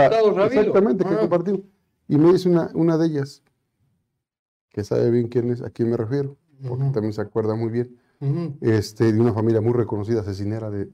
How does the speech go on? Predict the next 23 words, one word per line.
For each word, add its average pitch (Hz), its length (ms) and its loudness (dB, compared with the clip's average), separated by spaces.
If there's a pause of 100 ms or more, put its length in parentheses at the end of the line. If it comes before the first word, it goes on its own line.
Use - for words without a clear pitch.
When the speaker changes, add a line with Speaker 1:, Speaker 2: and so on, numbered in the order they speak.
Speaker 2:
de, 98 180 -8
del 104 260 -8
centro. 120 360 -4
Speaker 1:
Ajá. 156 340 -4 (200)
Speaker 2:
Me 127 80 0
dice, 120 160 2
"Mira, 135 420 4
hace - 220 -2
un 175 120 6
año, 165 220 2
por 127 200 -6
ejemplo, 139 520 -6
en 123 160 2
un 180 120 0
tianguis 165 340 -2
grande, 117 380 -8 (720)
en 139 60 -4
un 143 80 -6
jueves 147 260 -2
de 117 80 -2
tianguis 127 280 -4
grande, 117 360 -4 (240)
yo", 151 380 -4